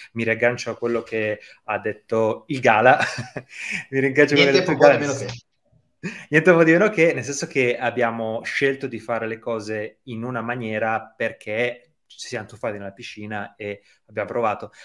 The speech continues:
Speaker 1: Tra l'altro, eh, sarà interessantissimo il tuo talk, eh, rispetto al, a, a una need che abbiamo, no, che abbiamo avuto noi e di cui parlerò al talk, che è quella del, delle blacklist dei token,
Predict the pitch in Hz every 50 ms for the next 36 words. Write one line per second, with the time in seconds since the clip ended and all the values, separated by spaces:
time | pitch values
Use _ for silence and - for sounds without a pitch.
0 | - _ _ 127 127 131 143 156 170 170 - 170 156 139 - 131 120 113 110 107
1 | 107 107 104 104 107 113 - - - 123 117 120 123 127 135 139 135 - - 127
2 | 127 - 165 - - 151 147 131 113 - 123 117 - 131 123 131 135 131 - 143
3 | 139 135 131 131 - - 120 110 107 104 104 104 113 110 - - - 117 117 _
4 | _ 120 117 113 110 110 110 107 107 110 113 120 113 107 104 104 101 101 104 104
5 | 101 101 101 101 98 98 - - - - - - _ 117 113 117 127 127 120 123
6 | 123 120 117 127 139 139 147 131 - 135 127 - 131 120 - 131 123 117 117 117
7 | 117 120 113 110 110 107 - 113 113 113 117 123 123 120 120 120 123 120 117 110
8 | 107 104 104 104 98 - 113 107 104 - _ 107 104 107 107 104 107 104 104 107
9 | 127 127 - 127 120 117 104 - 107 - - 110 107 104 - 107 104 101 104 104
10 | 104 101 101 - _ 107 104 - 120 110 - - 117 110 - - - - 104 -
11 | _ _ _ _ _ _ 110 104 104 113 107 98 - 113 107 107 104 101